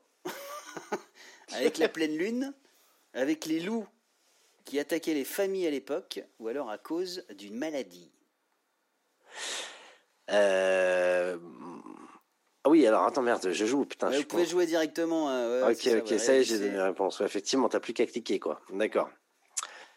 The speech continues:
Speaker 2: Euh, moi, j'aurais tendance à, à penser, on va attendre les résultats, c'est ça ? Il faut attendre ?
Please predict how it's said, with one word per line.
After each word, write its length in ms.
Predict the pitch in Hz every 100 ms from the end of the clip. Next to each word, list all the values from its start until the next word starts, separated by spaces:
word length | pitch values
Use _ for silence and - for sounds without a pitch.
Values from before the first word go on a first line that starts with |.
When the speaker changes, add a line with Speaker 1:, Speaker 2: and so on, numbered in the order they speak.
| _ _ _ _ _ -
Speaker 2:
Euh, 280 | 85 92 92
moi, 240 | 98 151
j'aurais 320 | 180 143 95 -
tendance 640 | - 156 160 196 190 - - _ -
à, 420 | 107 104 101 -
à 140 | - 104
penser, 720 | - 131 131 - 143 139 - _ _ _ _ _ 123
on 80 |
va 80 | 104
attendre 240 | 95 110 104
les 60 |
résultats, 440 | 104 98 104 127 127
c'est 120 | 127
ça ? 180 | - 123
Il 60 |
faut 120 | 127 110
attendre ? 440 | 107 127 123 87